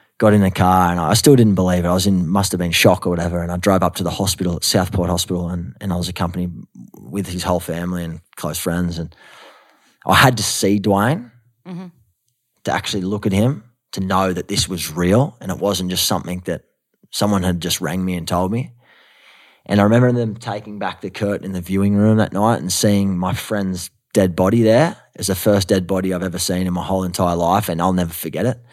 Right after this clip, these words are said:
Speaker 1: He was in the same clothes. He was in the same outfit that he wore that night at the party. He just looked a little bit more at peace probably and just laying. And I was just like,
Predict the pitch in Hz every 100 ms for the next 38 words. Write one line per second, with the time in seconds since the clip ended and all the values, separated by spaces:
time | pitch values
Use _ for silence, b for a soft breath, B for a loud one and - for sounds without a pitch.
0 | b - 143 117 95 107 98 98 95 95
1 | 113 131 - 110 90 95 - 104 101 104
2 | - 110 - 95 92 90 101 95 - 92
3 | 95 - - 95 98 98 95 b b b
4 | b 107 - 120 120 113 110 107 - 107
5 | 95 101 113 92 123 127 160 170 _ b
6 | b b b - 98 101 98 - _ -
7 | 123 - - 98 120 113 - - 104 104
8 | 110 110 107 98